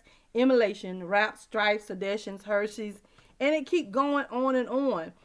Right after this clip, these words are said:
"But the fruit of the Spirit is love, joy, peace, long-suffering, gentleness, goodness,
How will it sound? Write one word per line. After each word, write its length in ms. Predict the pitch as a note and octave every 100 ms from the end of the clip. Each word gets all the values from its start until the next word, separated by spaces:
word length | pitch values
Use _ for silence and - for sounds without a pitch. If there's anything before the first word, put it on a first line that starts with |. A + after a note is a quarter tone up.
| _
"But 180 | G3+ A#3
the 80 | A#3+
fruit 300 | - D#4 C#4
of 80 | A#3
the 60 |
Spirit 380 | G#3+ - C#4 B3+
is 140 | G3 G3
love, 460 | G#3+ A#3+ F#3 F3
joy, 340 | E3+ A3 A3 G#3+
peace, 440 | - A#3 A3+ -
long-suffering, 760 | G3 G#3 A3+ A3+ G3 F#3+ F#3
gentleness, 520 | F3+ A3 A#3+ G#3+ F#3 F3 _ _ _ E3
goodness, 540 | A#3+ C#4+ G3 E3+ -